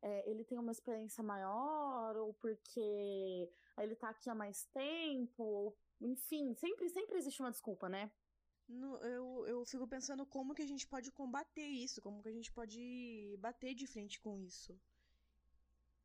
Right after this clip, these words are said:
Speaker 1: Com, com informação lá. Com informação,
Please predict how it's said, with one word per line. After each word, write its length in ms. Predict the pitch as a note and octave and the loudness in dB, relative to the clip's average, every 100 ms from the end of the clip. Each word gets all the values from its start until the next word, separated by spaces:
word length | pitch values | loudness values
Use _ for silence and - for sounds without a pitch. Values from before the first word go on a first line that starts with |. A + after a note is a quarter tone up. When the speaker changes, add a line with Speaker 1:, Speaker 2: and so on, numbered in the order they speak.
| _ | _
Speaker 1:
Com, 480 | - C4 C4 C#4 C#4 - | 0 2 2 -2 -6 -4
com 180 | D4+ D4 | -2 0
informação 680 | C#4+ D4 C#4+ - D4 B3 | 0 0 0 0 0 2
lá. 260 | B3 E3 - _ _ _ _ _ - - - | 2 0 -2 _ _ _ _ _ -20 -20 -4
Com 120 | C4 | 0
informação, 800 | B3 B3+ A#3+ C4 - G#3 G3 | 2 2 0 0 0 0 0